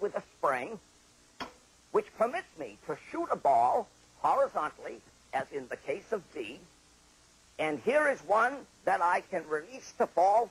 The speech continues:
freely as A in the picture, and we will rely on our senses, hearing and sight,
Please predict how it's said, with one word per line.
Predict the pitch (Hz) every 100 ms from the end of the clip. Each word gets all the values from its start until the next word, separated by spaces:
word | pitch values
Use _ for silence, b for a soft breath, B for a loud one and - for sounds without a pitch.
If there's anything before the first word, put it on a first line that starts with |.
| -
freely | 185 143 127 156 202 _ _ -
as | 139 156 -
A | 143 143 185 190
in | 196
the | 214
picture, | 170 139 - 131 - - - _
and | - 127
we | 151 175
will | 185
rely | 170 170 160 202 262 269
on | 240
our | 226 208 214 -
senses, | 156 151 - 131 160 - _ _ -
hearing | 277 285 277 220
and | 127 -
sight, | 131 117